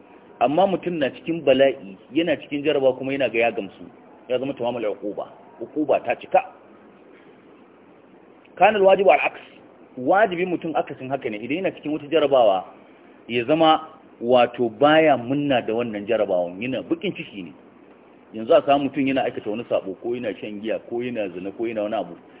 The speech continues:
ya zama yana, yana jin zafin cewa wannan abu ba daidai bane, wannan abu ba daidai bane. To kaga wannan jarabawa yake ciki tabbas. In Allah ya ga dama ya yafe mishi, in bai ga dama bai kama shi. To amma ya fi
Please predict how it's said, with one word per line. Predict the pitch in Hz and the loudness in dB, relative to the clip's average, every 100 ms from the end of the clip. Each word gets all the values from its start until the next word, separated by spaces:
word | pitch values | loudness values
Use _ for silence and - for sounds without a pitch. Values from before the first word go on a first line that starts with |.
| - - | -20 -12
ya | 110 | -6
zama | 127 135 | -4 -2
yana, | 143 131 | -2 -2
yana | 127 131 110 | -2 -4 -6
jin | 135 120 - | -6 -8 -2
zafin | 123 127 127 117 | 0 0 -2 -10
cewa | 127 101 107 | -4 -4 0
wannan | 139 131 | -2 -2
abu | 107 101 117 | -4 -6 -4
ba | 95 - | -4 0
daidai | 175 139 143 | 0 0 -6
bane, | 127 98 - - - - - - - - - | -6 -10 -16 -20 -20 -20 -20 -20 -20 -20 -8
wannan | 135 165 160 | 0 2 2
abu | 123 | 0
ba | 107 113 | 0 -2
daidai | 113 151 143 143 | 0 -2 0 -2
bane. | 143 98 - - _ - - | -2 -4 -14 -20 _ -20 -14
To | 120 | -4
kaga | 165 180 180 175 156 | 4 6 8 4 4
wannan | 180 190 156 - 123 | 0 0 -6 -8 0
jarabawa | 214 233 180 143 | 6 8 8 6
yake | 139 120 | 4 -6
ciki | - - | -14 -8
tabbas. | 147 123 92 - - - _ 135 | -4 -2 -4 -8 -20 -20 _ -14
In | 147 | -8
Allah | 139 | -6
ya | 127 | -6
ga | 131 | -6
dama | 135 135 | -8 -4
ya | 117 131 | -2 -2
yafe | 127 | -4
mishi, | 110 - - - - - - 143 | -14 -18 -20 -20 -20 -20 -20 -10
in | |
bai | 139 | -8
ga | 117 131 | -4 -2
dama | 135 135 | 0 0
bai | 131 120 | -2 -6
kama | - 170 147 | -2 -2 -2
shi. | 107 - - - - _ - - - - - - 156 | -6 -12 -18 -20 -20 _ -20 -20 -20 -20 -20 -14 -2
To | 170 | 0
amma | 196 170 180 185 | 2 0 4 6
ya | 190 | 4
fi | 185 | 2